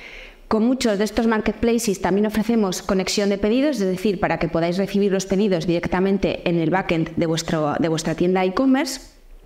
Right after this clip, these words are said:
Y además tenemos otro tipo de funcionalidades, por ejemplo, Insights,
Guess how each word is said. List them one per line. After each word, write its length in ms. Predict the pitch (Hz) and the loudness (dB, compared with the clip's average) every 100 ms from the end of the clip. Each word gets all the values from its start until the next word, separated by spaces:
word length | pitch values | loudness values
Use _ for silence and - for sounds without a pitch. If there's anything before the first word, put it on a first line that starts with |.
| - - | -20 -4
Y 80 | 208 | 0
además 260 | 208 214 226 | 2 0 0
tenemos 380 | 247 254 262 - - - - - | 2 2 0 -4 -14 -20 -20 -6
otro 280 | - 220 233 | -2 0 2
tipo 200 | 226 214 | 0 2
de 100 | 247 | 0
funcionalidades, 840 | - 190 196 180 165 170 190 175 | 0 0 0 0 0 0 0 -2
por 140 | - 180 | -2 -2
ejemplo, 560 | 175 214 202 196 190 - | 0 0 2 0 0 0
Insights, 600 | 247 254 254 285 370 | 0 2 0 -2 -4